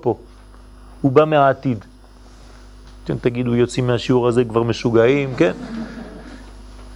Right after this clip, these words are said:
אתה רואה אור, זה לא האור, זה אור הגנוז.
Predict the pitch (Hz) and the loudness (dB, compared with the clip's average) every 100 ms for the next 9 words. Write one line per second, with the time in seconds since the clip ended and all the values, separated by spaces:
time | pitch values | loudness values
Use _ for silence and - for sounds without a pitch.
0 | - - - - - 135 139 143 151 151 | -18 -18 -18 -18 2 6 6 4 4 4
1 | 127 131 131 139 139 135 165 147 139 131 | 2 2 4 4 6 6 4 4 2 4
2 | 131 135 156 196 190 170 | 4 2 2 2 2 0